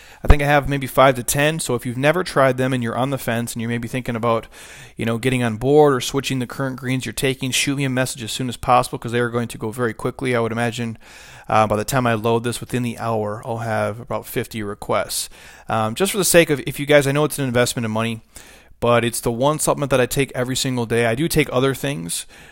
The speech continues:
um, through, uh, uh, most days, but when I travel, that's the one go-to I always have because it doesn't have to be refrigerated. It's easy. It's in a pack. I can rip it, stick it in water, boom, and I'm good.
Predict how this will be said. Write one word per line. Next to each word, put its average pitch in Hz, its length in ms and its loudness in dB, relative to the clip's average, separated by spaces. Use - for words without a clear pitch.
um, 110 880 0
through, - 260 -10
uh, 131 160 -8
uh, 131 160 -2
most 143 360 2
days, 135 280 4
but 131 140 -4
when 131 160 0
I 127 60 2
travel, 143 500 6
that's 123 200 2
the 131 100 -2
one 131 340 0
go-to 123 360 2
I 113 100 2
always 117 240 0
have 117 180 0
because 110 220 -6
it - 20 -10
doesn't 120 180 -6
have 113 120 -4
to - 40 -20
be 120 80 -8
refrigerated. 135 640 0
It's 110 160 -8
easy. 131 300 -2
It's 123 100 -6
in 120 80 -4
a 104 60 -6
pack. 135 300 2
I - 80 -16
can 113 120 -4
rip 127 200 -2
it, 120 120 -6
stick - 220 -4
it 117 60 -4
in 110 60 -6
water, 123 320 0
boom, 117 280 -4
and 107 80 -4
I'm 101 100 -8
good. 135 380 0